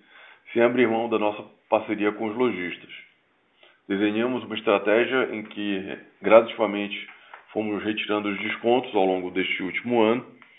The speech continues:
ponderando o impacto sobre os custos de ocupação, de forma a manter nossos shoppings sempre bem ocupados e garantindo uma experiência única para os nossos clientes.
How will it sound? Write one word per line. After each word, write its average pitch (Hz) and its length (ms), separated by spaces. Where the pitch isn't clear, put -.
ponderando 127 640
o 117 60
impacto 117 680
sobre 110 220
os 107 60
custos 127 360
de 113 80
ocupação, 98 720
de 101 100
forma 120 280
a 123 40
manter 117 260
nossos 110 220
shoppings 104 440
sempre 120 220
bem 101 180
ocupados 104 640
e 117 360
garantindo 113 560
uma 107 100
experiência 101 760
única 120 440
para 113 200
os 101 120
nossos 98 240
clientes. 101 440